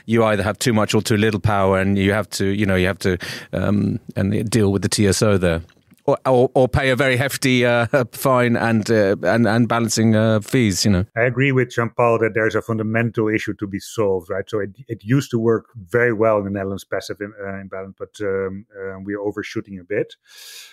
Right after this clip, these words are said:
Speaker 2: Uh, so what we have, we have an ex post market. So, um, after gate closure, ten, fifteen minutes after gate closure, uh, people can trade their imbalance if it is a regula-,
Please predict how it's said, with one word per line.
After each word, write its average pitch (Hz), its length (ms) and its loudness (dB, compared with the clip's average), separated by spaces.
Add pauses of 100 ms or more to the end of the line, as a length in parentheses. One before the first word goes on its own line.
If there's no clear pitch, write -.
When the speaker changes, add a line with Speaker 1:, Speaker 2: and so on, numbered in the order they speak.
(180)
Speaker 2:
Uh, 117 240 2
so 135 180 0
what 131 180 2
we 143 120 0
have, 139 180 -2
we 139 80 -2
have 135 140 0
an 143 80 -4
ex 135 200 -6
post 139 380 -2
market. 139 420 0 (120)
So, 120 420 0
um, 110 540 0
after 117 640 0
gate 113 220 -2
closure, 113 340 0
ten, 113 320 -6
fifteen 113 320 -6
minutes 110 160 -6
after 107 220 -4
gate 110 120 -6
closure, 113 360 -6 (440)
uh, 110 240 2
people 123 220 -4
can 123 260 -2
trade 127 540 0 (100)
their 117 240 0
imbalance 117 920 -2
if 123 580 -2 (240)
it 113 220 -4
is 110 180 0
a 113 160 2
regula-, 110 480 0